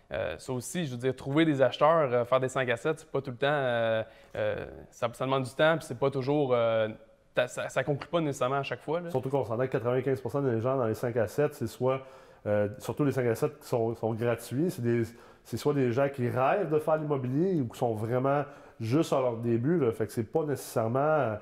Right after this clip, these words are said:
Speaker 2: la clientèle cible pour faire des acquisitions rapides, là.
Speaker 1: Exact. Fait que quand je présente un, euh, quand je présente que-, un offre à quelqu'un ou quoi que ce soit, je sais que la personne est solide pour acheter puis la transaction va se faire, euh,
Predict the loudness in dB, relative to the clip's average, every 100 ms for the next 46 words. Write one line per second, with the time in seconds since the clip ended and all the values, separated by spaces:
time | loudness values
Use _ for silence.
0 | -12 -20 -12 -2 0 0 -2 -2 0 2
1 | 0 0 0 0 0 0 0 0 0 -2
2 | -6 -6 -2 -2 0 0 0 -4 -4 -12
3 | -14 _ -8 -2 -2 -2 -2 -2 -2 -4
4 | 0 2 2 0 0 -2 -4 -8 -20 -14
5 | -6 -2 0 -2 -2 -6 -4 0 0 4
6 | 4 4 4 2 0 0 -2 0 2 2
7 | 0 -6 -8 -4 -2 -2 -4 -4 -2 -2
8 | -2 -4 -2 -2 -2 -2 -2 -2 -2 -8
9 | -6 -6 -4 -4 -4 -2 -2 -2 0 0
10 | 2 -2 -6